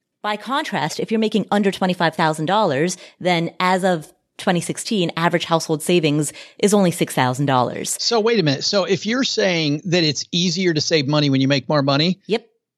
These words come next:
Speaker 2: the answer is yes. The answer is obviously yes. The answer is clearly yes. But you can't outrun with more income the fact that you suck with your budget.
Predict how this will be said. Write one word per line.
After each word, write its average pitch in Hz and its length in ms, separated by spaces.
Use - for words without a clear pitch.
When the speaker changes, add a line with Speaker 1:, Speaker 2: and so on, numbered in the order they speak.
Speaker 2:
the 165 220
answer 165 160
is 131 100
yes. 190 460
The 196 140
answer 220 180
is 165 100
obviously 202 440
yes. - 340
The 175 80
answer 190 160
is 156 60
clearly 214 400
yes. 117 180
But 165 480
you 302 140
can't 262 400
outrun 196 560
with 160 180
more 175 300
income 165 480
the 156 100
fact 175 340
that 175 140
you 165 160
suck - 480
with 160 140
your 139 120
budget. 123 520